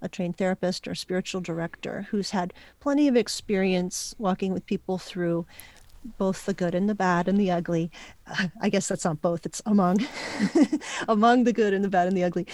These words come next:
Um, that it should n-, not be something we undertake as our own little project, but that it be undertaken in community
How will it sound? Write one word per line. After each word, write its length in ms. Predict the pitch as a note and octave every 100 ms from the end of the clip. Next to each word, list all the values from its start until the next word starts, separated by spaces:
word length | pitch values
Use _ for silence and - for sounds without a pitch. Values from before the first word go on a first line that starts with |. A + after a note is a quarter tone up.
| - - - - -
Um, 400 | A3 G#3 F#3+ - _ -
that 240 | G#3 A3 -
it 200 | C4 C#4+
should 340 | - - C4 A3 _ -
n-, 120 | G#3+ -
not 260 | A3 G#3+ A#3
be 120 | A3+
something 440 | - G#3+ G#3 F#3+ F3+
we 140 | F3+
undertake 760 | F#3 F3+ F#3 - F#3+ F#3 - - _ F#3+
as 140 | G3
our 100 | F#3
own 160 | F3+ F#3
little 180 | D#3+
project, 600 | - - F3 F3+ - - -
but 160 | E3+
that 200 | F#3 F3 -
it 180 | - F#3+
be 160 | G#3 G3
undertaken 600 | G#3+ G#3 G3+ F#3+ - F3+
in 120 | E3+
community 680 | - F#3 F3+ F#3 F3+ - G#3